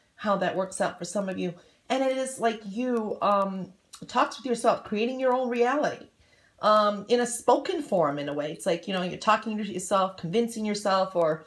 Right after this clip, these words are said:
um, or, you know, you're becoming more outspoken, telling people or things what you want is what I'm seeing here. There is more beautiful energy really coming in here too.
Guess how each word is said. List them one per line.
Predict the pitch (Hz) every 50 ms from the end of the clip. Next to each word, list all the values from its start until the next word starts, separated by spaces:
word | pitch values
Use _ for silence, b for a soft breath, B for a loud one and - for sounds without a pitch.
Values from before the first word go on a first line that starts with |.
| B B B B B B B B -
um, | 185 196 196 190 190 185 180 180 175 160 - _ _ _ _ _ _ _ _ _ _ _ _ _ _ _ _ _ _ _ _ _ _ - - _ _ _ _
or, | 220 226 226 220 214
you | 214 240
know, | 226 214
you're | 208 196 202 202
becoming | 196 - - 220 - 277 320 285 247 226
more | 220 214 202 -
outspoken, | 196 202 196 - - 220 208 208 196 180
telling | 180 - 220 208 208 202 196 - - _ _ _
people | - - 233 220 - 202 175 170 160 160
or | - 180 175 170 170 170 170 -
things | 226 220 208 190 180 175 170 -
what | 185 214 214 214 - 233
you | 208
want | 180 175 190 185 180 165 - - - - - -
is | 185 185 -
what | 185 180
I'm | 175 170 175
seeing | - - 185 175 185 185
here. | 185 160 156 160 B B B B B B B B B
There | 330 349 339
is | 349 226 233
more | 269 294 294 294
beautiful | 214 233 240 294 285 - - - -
energy | 202 269 330 226 - 208 185
really | 170 175 175 175 170
coming | - - 190 170 170 170 165
in | 160 165
here | 160 170 170 160 170
too. | - - - 262 240 170 - -